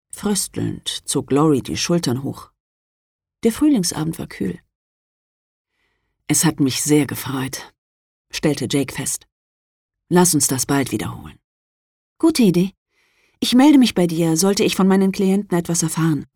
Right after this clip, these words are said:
„Ja, unbedingt, das ist nett von dir. Drück uns die Daumen, dass wir diesen Perversen bald kriegen, bevor noch jemand stirbt.“ „Das schafft ihr“,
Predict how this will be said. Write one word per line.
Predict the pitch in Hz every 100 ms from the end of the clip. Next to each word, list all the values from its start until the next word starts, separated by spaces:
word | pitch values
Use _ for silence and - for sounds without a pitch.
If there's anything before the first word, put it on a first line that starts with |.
| -
„Ja, | 156 196 175
unbedingt, | 131 127 120 139 139 -
das | - 113
ist | -
nett | 135 127
von | 113
dir. | 113 113 113 - - _ _ _ _ _ _ _ _
Drück | - 202 208
uns | 208
die | - 175
Daumen, | 185 247 196
dass | 127 -
wir |
diesen | 131 131 135
Perversen | 135 143 151 143
bald | 139 -
kriegen, | 160 160 135 110
bevor | - - 139 131
noch | 147 156
jemand | - 127 131 -
stirbt.“ | - 127 - - _ _ _ _ _ -
„Das | 339 -
schafft | - 254 311 - -
ihr“, | 208 175 156 -